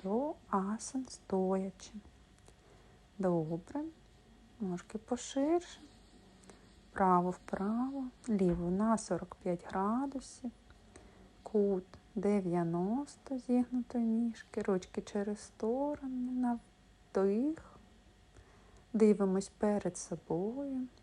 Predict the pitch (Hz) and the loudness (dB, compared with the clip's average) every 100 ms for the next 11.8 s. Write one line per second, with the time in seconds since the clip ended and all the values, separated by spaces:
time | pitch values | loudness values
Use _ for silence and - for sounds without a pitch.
0 | - - - 185 175 - 175 180 220 262 | -20 -14 -2 0 0 -4 -4 -2 -2 -2
1 | 262 240 233 - - - - - 240 214 | -4 -6 -8 -16 -20 -20 -20 -6 2 2
2 | - - - - - 175 214 269 277 254 | 0 -8 -10 -8 -2 0 0 0 0 -2
3 | 233 - - - - - - - - - | -2 -8 -20 -20 -20 -20 -20 -20 -20 -20
4 | - - - - - - - 226 214 190 | -20 -20 -20 -20 -20 -20 0 6 8 8
5 | 160 160 165 - - 202 214 208 - - | 4 0 -2 -6 -8 -4 -2 -2 -4 -8
6 | 208 196 185 170 165 170 - - 190 165 | -10 -2 0 2 0 -4 -8 -12 -6 -2
7 | 175 156 - - 160 156 160 196 240 277 | -2 -2 -4 -2 -2 0 -2 -2 -2 -4
8 | - 269 254 - 330 226 202 208 - - | -6 -10 -2 4 4 4 2 0 -4 -6
9 | - 240 262 277 285 - - - - - | -2 0 0 -4 -8 -16 -20 -20 -20 -20
10 | - - 202 196 180 175 175 180 175 175 | -20 -6 2 4 4 2 0 0 -2 0
11 | 170 170 165 170 160 165 220 269 | 0 0 -2 -2 0 -2 -4 -8